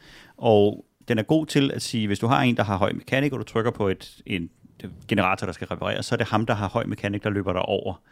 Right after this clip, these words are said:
Men der er noget nogle gange, der lige switcher lidt med line of sight, og så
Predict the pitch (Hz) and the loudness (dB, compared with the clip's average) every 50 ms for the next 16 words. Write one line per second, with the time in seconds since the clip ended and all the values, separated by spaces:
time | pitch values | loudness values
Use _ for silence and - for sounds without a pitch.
0 | - - - - - _ - 104 117 127 131 127 123 123 127 135 143 131 123 120 | -20 -20 -20 -20 -14 _ 0 4 6 6 8 8 8 8 8 8 6 6 6 6
1 | 117 107 104 104 110 107 113 117 - - 131 120 - 127 107 113 - - 113 110 | 4 4 4 2 0 0 -2 -2 0 0 0 0 0 0 0 0 -2 0 0 0
2 | 104 104 101 98 101 95 95 104 104 - - - - 123 123 131 135 - - - | 2 2 0 0 0 0 0 0 0 -4 -2 2 2 4 4 4 0 -4 -8 -8
3 | 123 107 - 120 | -8 -8 -8 -8